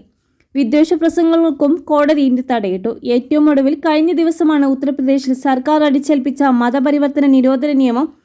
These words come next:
മതേതര രാജ്യത്തിന് ചേർന്നതല്ല എന്ന വിമർശനവുമായി സുപ്രീം കോടതി രംഗത്ത് വന്നത്. മതം മാറ്റത്തിന് മുമ്പും ശേഷവും സമർപ്പിക്കേണ്ട പ്രഖ്യാപനങ്ങൾ പോലുള്ള സർക്കാർ നടപടിക്രമങ്ങൾ ഒരു വ്യക്തിയെ സംബന്ധിച്ചിടത്തോളം ദുഷ്കരമാണ് എന്നും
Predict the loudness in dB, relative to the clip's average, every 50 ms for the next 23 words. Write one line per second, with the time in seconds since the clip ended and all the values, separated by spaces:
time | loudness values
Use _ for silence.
0 | _ _ _ _ _ _ -4 -2 0 0 0 0 0 0 0 0 2 2 2 2
1 | 0 0 -2 0 0 0 0 0 0 0 0 2 2 2 0 0 0 0 0 0
2 | 2 2 0 0 0 0 0 0 0 0 0 -2 -2 -2 0 2 2 2 0 0
3 | -2 -2 -4 -4 -2 -2 0 0 0 2 2 0 0 0 0 0 0 0 -2 -2
4 | -2 -2 -2 -4 -4 -6 -6 -6 -6 -4 -4 -4 -6 -6 -12 _ _ _ _ _
5 | _ _ _ _ _ 0 2 2 4 4 4 4 2 2 0 -2 -2 -2 0 2
6 | 2 2 2 2 0 0 -2 -2 -2 -2 -2 -2 0 0 0 0 0 0 0 0
7 | 0 0 0 -2 -4 -2 0 0 2 2 2 0 0 -2 0 0 0 2 2 2
8 | 0 0 0 0 0 0 0 0 0 2 2 2 0 0 -2 -4 -8 -16 _ -4
9 | -2 0 0 0 -2 -2 0 2 2 2 2 2 0 0 -2 -2 0 0 0 2
10 | 2 2 2 2 2 2 2 0 0 -2 -2 -2 -2 -2 -2 -2 -2 0 0 2
11 | 2 2 0 0 -2 -2 -4 -2 -2 -2 0 0 2 2 0 0 0 -2 -4 -4
12 | 0 2 2 2 2 2 2 2 0 0 0 0 -2 -2